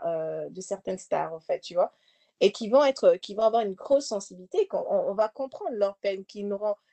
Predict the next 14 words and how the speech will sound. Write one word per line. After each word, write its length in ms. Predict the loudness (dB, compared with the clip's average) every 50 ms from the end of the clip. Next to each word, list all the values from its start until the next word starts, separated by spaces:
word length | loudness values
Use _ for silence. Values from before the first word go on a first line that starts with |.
| _ _ _
qui 80 | -2 0
auront 180 | 0 0 -2
du 180 | -4 -6 -6 -4
mal, 260 | -2 -2 0 4 4
en 100 | 4 4
fait, 280 | 2 -4 -8 -8 -8 -8
à, 300 | -8 -8 -6 -8 -8 -10 -12 _ _ _ _ _ _ -16
à 100 | -14 -14
supporter 480 | -12 -12 -8 -4 -4 -4 -2 -2 -2
une 180 | -2 0 0 0
œuvre 300 | 0 -2 -2 -2 -4 -4
de 100 | -4 -6
cet 200 | -8 -8 -8 -8
artiste-là. 540 | -10 -10 -12 -16 -18 -18 -4 -4 -4 -4 -4